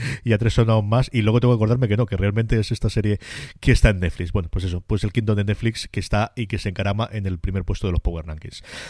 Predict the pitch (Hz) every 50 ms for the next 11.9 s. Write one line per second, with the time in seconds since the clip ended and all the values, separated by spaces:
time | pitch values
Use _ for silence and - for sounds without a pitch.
0 | - - - - - - 131 143 185 185 - 208 196 - 208 190 190 175 185 180
1 | 175 156 - 165 175 170 170 208 170 - 123 120 123 127 151 - - 139 120 127
2 | 120 143 135 123 127 127 131 - - - 131 131 135 135 123 - - 120 123 127
3 | 131 123 - - - 98 98 95 - 123 120 107 104 113 107 101 98 90 101 104
4 | 107 101 - - 98 - 117 123 156 180 131 113 95 95 - - 107 117 107 -
5 | - 117 107 101 - - 117 123 139 120 - - 113 98 - 123 143 131 110 107
6 | 123 120 131 120 127 139 127 - - - 92 107 143 151 - 165 151 120 101 104
7 | 98 95 90 90 107 117 - 127 107 110 104 - - 95 92 104 117 131 139 143
8 | 143 - - - - - - 98 92 92 - - 92 107 110 113 104 - 113 110
9 | 95 107 107 104 101 95 - - 107 110 110 117 113 - - - - - - 113
10 | 98 104 - - 104 104 90 87 - - 107 104 107 104 - _ - 123 110 104
11 | 101 101 101 107 113 - 123 113 110 101 - 117 117 - 139 131 160 147